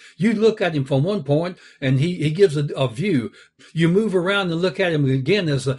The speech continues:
as a heavenly light shines through him, and you're gonna see another presentation. Just like looking at the diamond as you turn it in the sun, it's gonna give off different, uh, perspection. So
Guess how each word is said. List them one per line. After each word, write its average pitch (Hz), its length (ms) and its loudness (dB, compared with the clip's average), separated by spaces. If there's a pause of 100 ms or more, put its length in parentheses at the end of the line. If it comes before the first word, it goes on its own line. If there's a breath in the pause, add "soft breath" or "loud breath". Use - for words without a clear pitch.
(140 loud breath)
as 131 200 0
a 110 200 -4 (140 loud breath)
heavenly 165 420 0
light 160 340 -2
shines 131 440 -2
through 160 160 4
him, 175 60 -2
and 175 60 -2
you're 175 80 -2
gonna 190 220 -2
see 233 240 -2
another 214 400 0
presentation. 127 800 0 (160 loud breath)
Just 170 160 0
like 185 220 -2
looking 190 260 -4
at 170 100 -8
the 160 100 -6
diamond 151 520 -4 (180)
as 139 160 2
you 113 80 -12
turn 165 280 -2
it 160 120 -4
in 165 140 -4
the 143 80 -2
sun, 139 420 -4 (160 loud breath)
it's 147 160 -2
gonna 160 220 -2
give 156 220 -2
off 147 180 0
different, 151 420 -4
uh, 143 180 -2 (100)
perspection. 202 760 -2 (680)
So 175 320 2